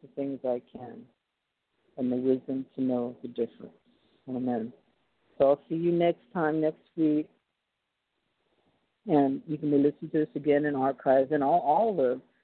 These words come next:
the Bible studies in archives. Because next week, we have moved right along. I can't believe how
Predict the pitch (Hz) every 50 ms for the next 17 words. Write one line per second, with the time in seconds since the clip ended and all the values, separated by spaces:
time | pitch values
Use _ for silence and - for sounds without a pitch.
0 | _ _ _ _ _ 135 127 139 131 127 123 131 123 _ - 131 127 131 127 123
1 | 117 117 120 120 117 - _ 127 123 113 104 110 - _ _ 143 139 139 156 139
2 | 131 131 135 147 170 214 220 - _ _ _ 131 127 123 120 113 120 - _ _
3 | _ _ _ _ _ _ _ _ _ _ _ 156 175 196 196 160 139 135 131 143
4 | 165 175 175 160 143 139 143 151 160 156 147 139 143 160 185 185 156 147 147 160
5 | 165 - - 139 135 135 - _ - 156 143 131 143 147 151 151 139 143 143 127
6 | -